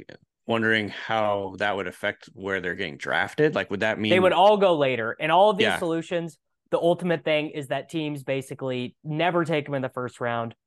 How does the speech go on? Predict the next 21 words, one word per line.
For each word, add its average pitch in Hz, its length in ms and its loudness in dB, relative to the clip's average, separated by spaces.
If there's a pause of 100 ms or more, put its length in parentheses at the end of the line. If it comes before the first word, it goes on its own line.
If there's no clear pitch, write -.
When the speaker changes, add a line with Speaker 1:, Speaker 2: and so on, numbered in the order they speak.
(160)
Speaker 1:
Yeah. - 200 -4
Speaker 2:
Probably 202 200 6
don't 175 140 4
even 147 160 0
take 139 160 -2
them 131 100 -8
in 127 80 -6
round 123 260 -4
two 131 140 -6
or 117 80 -4
round 113 260 -8
three. 107 180 -8
They 135 120 -4
probably 139 260 2
all 131 260 0
go 117 160 -4
later. 92 380 -8 (240)
Speaker 1:
Yeah, 82 220 -2
yeah. 69 160 -4 (680)
Yeah, 123 300 2
so 135 400 2